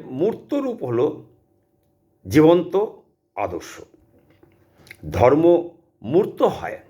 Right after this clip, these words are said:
জীবন্ত আদর্শ এবং শ্রী ঠাকুর অনুকূলচন্দ্র হলেন ধর্মের মূর্ত আদর্শ।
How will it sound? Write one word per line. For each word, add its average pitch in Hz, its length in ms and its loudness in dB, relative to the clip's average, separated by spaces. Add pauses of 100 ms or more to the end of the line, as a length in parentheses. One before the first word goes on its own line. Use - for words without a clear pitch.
(440)
জীবন্ত 160 440 2
আদর্শ 92 440 -10
এবং 113 320 0 (220)
শ্রী 98 200 -8
ঠাকুর 139 340 0
অনুকূলচন্দ্র 165 720 0
হলেন 110 380 0 (220)
ধর্মের 107 600 0 (100)
মূর্ত 131 520 0 (100)
আদর্শ। 120 500 -2